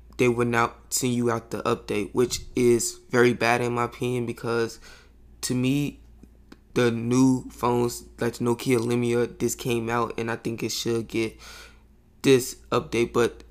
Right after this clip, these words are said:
they did say that Windows Phone, Windows phones running Windows Phone seven would not be able to support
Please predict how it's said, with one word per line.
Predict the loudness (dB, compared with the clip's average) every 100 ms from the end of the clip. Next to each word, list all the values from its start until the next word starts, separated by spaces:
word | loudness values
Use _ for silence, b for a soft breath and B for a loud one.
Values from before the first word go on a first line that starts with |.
| -20 0
they | 2
did | 4 4
say | 2 -2 -2 -6 -20 -14 -2
that | -2 -2 -10 -20 -20 -6
Windows | -2 0 0
Phone, | 0 0 0 -2 -12 _ _ _ -20 -20 -16 -16 -16 -20 -16 0
Windows | 6 6 6
phones | 2 4 4 4
running | 0 0
Windows | 0 -2 -2
Phone | -2 -2
seven | -2 -2 -2
would | -2
not | -2 -2
be | -2
able | -2
to |
support | -4 -8 -4 0 0 -2